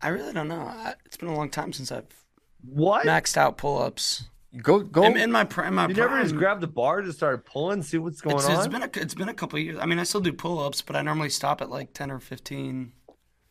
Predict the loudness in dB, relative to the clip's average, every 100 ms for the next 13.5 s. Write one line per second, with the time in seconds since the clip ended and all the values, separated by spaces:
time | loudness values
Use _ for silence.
0 | _ _ _ _ _ _ 0 2 0 -2
1 | -4 -4 0 4 4 4 2 4 4 2
2 | 0 4 4 4 4 4 4 6 6 10
3 | 10 10 10 8 8 8 8 8 8 6
4 | 6 6 6 4 6 4 4 2 2 2
5 | 0 4 6 8 8 6 6 8 6 6
6 | 2 4 4 4 0 -4 -2 0 2 4
7 | 2 -4 _ -8 -6 -4 -4 -2 -2 -2
8 | -4 -12 _ -10 -4 -2 4 4 4 2
9 | 2 4 2 2 -2 0 2 4 4 4
10 | -2 -4 0 2 2 4 6 4 2 -2
11 | -4 -6 -8 _ _ _ 0 2 2 2
12 | 2 2 -2 -2 -2 0 0 0 0 -4
13 | -4 4 6 8 8